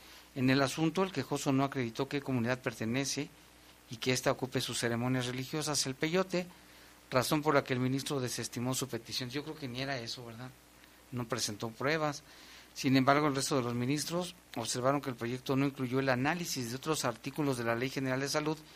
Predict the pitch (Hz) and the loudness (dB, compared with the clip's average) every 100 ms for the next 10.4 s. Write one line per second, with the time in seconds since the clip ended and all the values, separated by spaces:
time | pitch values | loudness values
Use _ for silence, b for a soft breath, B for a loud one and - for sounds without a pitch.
0 | B B B B B - - 127 160 170 | B B B B B -4 0 4 6 6
1 | 151 139 131 127 147 156 135 135 123 123 | 6 4 4 6 6 4 0 0 0 0
2 | - 135 - 190 185 196 208 B B B | 0 2 6 6 6 2 0 B B B
3 | B B - - 131 147 165 170 135 127 | B B -4 4 8 8 8 6 4 0
4 | 135 147 147 139 120 123 143 139 120 147 | 2 2 2 0 -2 2 4 4 2 -2
5 | 139 139 131 135 151 135 117 117 127 139 | 2 4 4 2 -2 -2 -2 0 0 0
6 | 131 143 - 120 113 117 127 135 127 131 | -2 -6 -4 -6 -2 0 0 0 -2 -2
7 | 147 151 147 143 B B B B B B | 0 2 2 0 B B B B B B
8 | - 151 143 147 135 127 147 147 131 120 | 0 4 6 4 0 0 0 2 2 0
9 | 123 117 135 143 135 117 120 117 127 127 | -2 0 -2 -2 -4 -4 -6 -4 -4 -2
10 | 120 117 117 113 | -4 -4 -6 -8